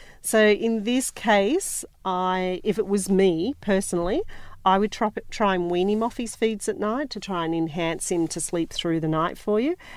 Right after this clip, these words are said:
And I would get your partner or my partner to go in and pat, pat, pat and see if I can get them to settle him. And then within a couple of nights, he should start to sleep through.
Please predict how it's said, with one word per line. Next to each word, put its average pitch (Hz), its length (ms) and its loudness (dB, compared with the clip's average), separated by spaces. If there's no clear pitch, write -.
And 175 460 0
I 165 540 2
would 185 200 -4
get - 240 -6
your 180 100 -4
partner 160 420 -4
or 156 160 -2
my 156 200 0
partner 160 320 -4
to 165 60 -4
go 170 180 -2
in 180 160 -4
and 90 260 -4
pat, - 220 -10
pat, - 220 -10
pat 160 240 -6
and 160 280 -6
see 175 220 0
if 165 140 -2
I 160 100 0
can 165 180 -4
get 165 240 -4
them 165 300 0
to 175 100 -4
settle 160 360 -4
him. 170 460 -2
And 202 180 2
then 202 360 2
within 214 260 4
a 208 60 2
couple - 300 -4
of 196 60 2
nights, 208 320 0
he 214 80 -6
should 196 300 -6
start - 340 -4
to 202 120 -10
sleep - 300 -4
through. 214 420 -6